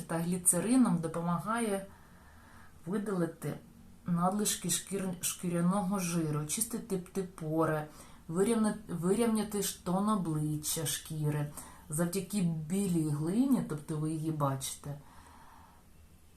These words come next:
регулює жировий баланс шкіри, даруючи гладкість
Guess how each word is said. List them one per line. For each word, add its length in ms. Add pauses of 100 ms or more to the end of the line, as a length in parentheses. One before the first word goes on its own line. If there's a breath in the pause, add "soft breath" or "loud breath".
(640)
регулює 720
жировий 460
баланс 520
шкіри, 520
даруючи 680
гладкість 720